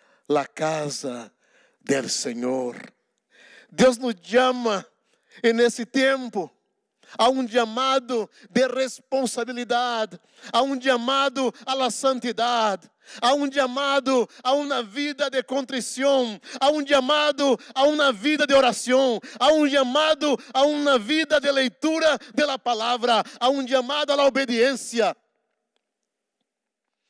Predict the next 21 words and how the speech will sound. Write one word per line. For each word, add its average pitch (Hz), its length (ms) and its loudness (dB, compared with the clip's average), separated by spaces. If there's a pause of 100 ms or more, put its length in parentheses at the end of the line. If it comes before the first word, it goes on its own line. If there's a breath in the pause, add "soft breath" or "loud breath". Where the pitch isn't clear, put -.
(120)
A 202 100 4
un 254 180 -2
llamado 240 720 -4 (220 loud breath)
a 262 80 -6
que 285 160 -4
los 254 180 2
principios 262 1120 -6 (220 loud breath)
que 285 120 4
predicamos, 285 920 -2 (600 loud breath)
a 233 80 6
los 277 180 4
principios 294 640 -4
que 294 120 -2
creemos, 285 800 0 (440 loud breath)
a 254 80 4
los 285 180 4
principios 302 760 -4 (120)
que 320 140 -2
cantamos 294 920 0 (220 loud breath)
y 285 80 4
alabamos 302 800 2